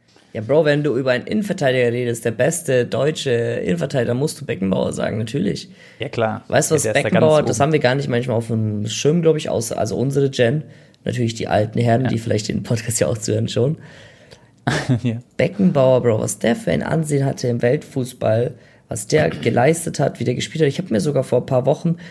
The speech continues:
Speaker 1: eine kleine Compilation von ihm angeschaut, Tone. Was der für Bälle geschlagen hat, für Pässe nach vorne. Und der ist ja auch manchmal so mal mit nach vorne gedribbelt durch zwei, drei Mann durch, hat mal aus Distanzschuss ausgepackt. Mm.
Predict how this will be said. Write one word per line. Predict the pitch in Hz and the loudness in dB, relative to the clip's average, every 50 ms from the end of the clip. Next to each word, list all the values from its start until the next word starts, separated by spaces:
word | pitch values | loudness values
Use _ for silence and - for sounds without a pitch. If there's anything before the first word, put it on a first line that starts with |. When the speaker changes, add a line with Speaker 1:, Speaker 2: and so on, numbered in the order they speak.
| - - _ | -20 -12 _
Speaker 1:
eine | - - 101 | -6 -6 -2
kleine | - 135 131 143 143 | 2 2 2 2 2
Compilation | 143 - 127 117 123 131 - - 185 - 147 | 0 0 0 0 2 2 2 2 0 -2 -2
von | 131 123 | 0 0
ihm | 123 123 - - | 0 0 0 0
angeschaut, | 120 123 113 110 - - - 117 113 110 113 | -2 -2 -2 -4 -4 0 2 2 2 2 0
Tone. | - 117 107 107 113 117 113 113 113 - 143 - - - - - - | -2 0 0 2 0 0 -2 -4 -8 -12 -14 -14 -12 -14 -16 -4 -2
Was | 113 120 - - | 0 0 2 4
der | 143 135 135 | 2 2 4
für | - 143 135 | 4 0 0
Bälle | - - - - - - - 131 127 151 190 190 | 0 -2 -8 -16 -16 -2 2 4 4 6 4 4
geschlagen | 147 139 - - 123 120 120 123 | 2 2 0 0 0 2 2 0
hat, | 123 120 | -2 -2
für | - 117 | -4 -6
Pässe | 113 110 - 151 165 175 - 175 | -6 -2 0 0 0 0 0 -2
nach | 156 139 117 110 | 0 0 0 -2
vorne. | - - 123 120 120 120 127 117 110 | 0 2 2 4 4 4 2 2 0
Und | 110 113 113 | 0 0 0
der | 117 101 | 0 0
ist | 113 - | 0 0
ja | 110 | 0
auch | 120 120 | 0 0
manchmal | 120 120 139 - 139 127 | 0 -2 0 -2 -2 -2
so | 127 123 123 123 | -2 -2 -2 -2
mal | 123 120 120 120 123 120 - - - - _ | -2 -2 -2 -2 -4 -6 -8 -16 -20 -10 _
mit | 123 - - | -6 -4 0
nach | 139 131 117 | 0 0 0
vorne | - - 131 139 160 170 | 2 2 2 4 4 2
gedribbelt | 151 147 139 135 139 131 131 - | 0 0 0 0 0 0 0 -4
durch | 127 - | -8 -8
zwei, | - - 131 131 | -2 0 2 2
drei | 131 127 127 | 4 2 0
Mann | 127 123 127 123 | 0 0 -2 0
durch, | 143 151 165 165 156 147 139 | 2 2 4 4 2 2 2
hat | 139 127 | 0 0
mal | 123 120 - - - | 0 0 0 0 0
aus | - - 127 - - | -2 -2 -4 -4 -4
Distanzschuss | - 120 - - 131 139 160 - - 143 - - | -4 -4 -2 0 0 0 0 -2 -4 -4 -4 -4
ausgepackt. | - 120 127 - - - 131 123 - - - - - - - - - - - - _ _ _ _ _ _ | -4 -4 -4 -4 -6 -2 -2 -2 -2 -2 -10 -18 -18 -18 -16 -16 -16 -16 -18 -20 _ _ _ _ _ _
Mm. | - 110 113 113 113 110 | -2 0 2 2 2 0